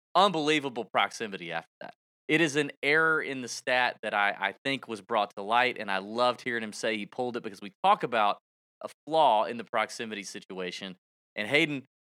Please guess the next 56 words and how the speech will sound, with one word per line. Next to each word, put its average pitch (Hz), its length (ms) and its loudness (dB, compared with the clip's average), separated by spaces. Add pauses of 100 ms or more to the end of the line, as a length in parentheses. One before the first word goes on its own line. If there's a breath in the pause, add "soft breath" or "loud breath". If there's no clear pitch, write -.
(260)
went 160 180 2
out 156 160 4
there 156 140 4
and 131 80 -2
just 123 160 -6
said, 131 260 2
"Yeah, 127 220 4 (200)
yeah, 117 160 -2 (280)
I, 143 120 2
that 160 140 6
wasn't 170 240 2
where 165 100 6
I 156 40 6
was 139 140 0
aiming." 143 300 2 (320)
In 135 140 0
my 151 180 6
mind, 151 240 2
it 143 40 0
was 127 160 -6
a, 123 140 0
it 139 60 -4
was 123 160 -6
a 113 60 -4
bad 120 300 2
shot. 117 360 2
It 87 40 -6
was 101 120 -8
a 98 60 -6
bad 113 320 2
swing 117 260 -6
because 101 160 -10
I 98 80 2
didn't 135 160 2
hit 139 120 2
it 135 80 -2
where 127 120 -4
I 127 80 2
was 117 160 -4
aiming. 117 240 -2
I 92 80 -2
didn't 131 180 -6
do 147 60 -4
what 143 100 -2
I 135 60 2
was 131 100 -6
trying 143 320 2
to 127 80 -2
do, 113 240 -4 (300)
but 101 140 -8
golf 131 300 4
is 123 120 -8
like 127 240 2
that, 73 220 -10 (260)
right? 113 240 2 (400)
Now, 123 320 2